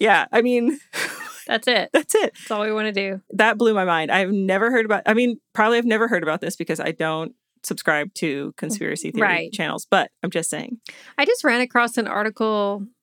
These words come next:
Speaker 2: like, today or yesterday. I didn't read it 'cause I was like, "Eh." But it was about,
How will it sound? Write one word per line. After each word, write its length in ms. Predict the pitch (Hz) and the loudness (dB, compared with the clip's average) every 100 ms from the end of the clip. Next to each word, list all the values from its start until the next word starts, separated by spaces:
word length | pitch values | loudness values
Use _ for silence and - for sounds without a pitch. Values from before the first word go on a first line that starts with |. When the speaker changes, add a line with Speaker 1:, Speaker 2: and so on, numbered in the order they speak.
| _ _ _ _ | _ _ _ _
Speaker 2:
like, 240 | 233 196 190 _ _ | -4 -4 -6 _ _
today 300 | - 190 196 | -4 -2 -2
or 60 | 202 | -2
yesterday. 640 | 190 - 208 190 180 196 _ _ _ - | -4 -2 -2 0 -2 -4 _ _ _ -2
I 140 | 214 | 0
didn't 260 | 226 262 233 | 2 0 0
read 200 | 214 214 | 0 2
it 180 | 196 - | 0 -2
'cause 180 | 190 185 | -4 -2
I 80 | |
was 80 | 185 | -2
like, 160 | 175 175 | -4 -4
"Eh." 180 | 214 202 - _ _ _ _ | -4 -6 -10 _ _ _ _
But 100 | 247 | 4
it 80 | 254 | 4
was 140 | 254 | 4
about, 500 | 247 240 240 240 233 | 2 2 2 2 0